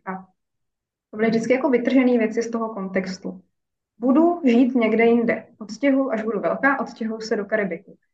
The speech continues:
Jo, nebo až budu velká, budu dělat tohle," protože to dítě to ví. Takže ty malý věci, který my si pak řekneme, "No mám to sociální cítění,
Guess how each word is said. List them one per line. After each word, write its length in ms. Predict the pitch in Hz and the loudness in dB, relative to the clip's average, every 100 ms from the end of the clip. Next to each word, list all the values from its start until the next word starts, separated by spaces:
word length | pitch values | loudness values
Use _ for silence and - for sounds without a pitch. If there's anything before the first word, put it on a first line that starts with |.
| _ _ _ _ _ | _ _ _ _ _
Jo, 160 | 202 233 | 0 2
nebo 240 | 254 220 214 208 202 - _ _ | 2 0 -2 -2 -6 -12 _ _
až 260 | 240 262 254 | 0 0 0
budu 260 | 220 226 | 0 2
velká, 480 | 185 185 214 285 269 | 4 2 4 2 2
budu 160 | 254 240 | 0 0
dělat 240 | 233 226 226 | 4 2 2
tohle," 220 | 226 180 | -4 -4
protože 240 | 165 185 220 | -6 -6 -2
to 100 | 254 | 2
dítě 300 | 247 254 277 | 4 4 2
to 140 | 285 | 2
ví. 420 | 269 226 - - _ _ _ _ _ _ _ | 0 0 -2 -10 _ _ _ _ _ _ _
Takže 260 | 233 233 262 262 | -4 2 2 0
ty 220 | - 247 - _ _ 240 | -8 -8 -10 _ _ -10
malý 600 | 240 240 302 320 285 247 | 0 4 4 4 2 0
věci, 600 | 247 254 - 226 202 - | 0 0 -2 -4 -4 -6
který 340 | - 233 240 240 - _ _ _ - | -6 -4 -4 -8 -12 _ _ _ -8
my 80 | 240 | -4
si 160 | 240 | -2
pak 180 | 247 233 | 0 2
řekneme, 360 | 240 233 214 208 226 | 2 0 -4 -6 -2
"No 100 | 247 | 0
mám 320 | 254 262 247 | 2 2 0
to 100 | 262 | -4
sociální 680 | - 233 254 240 233 226 233 | -4 -6 -2 -2 -2 -4 -6
cítění, 720 | 226 214 240 240 226 220 | -8 -6 0 0 0 -4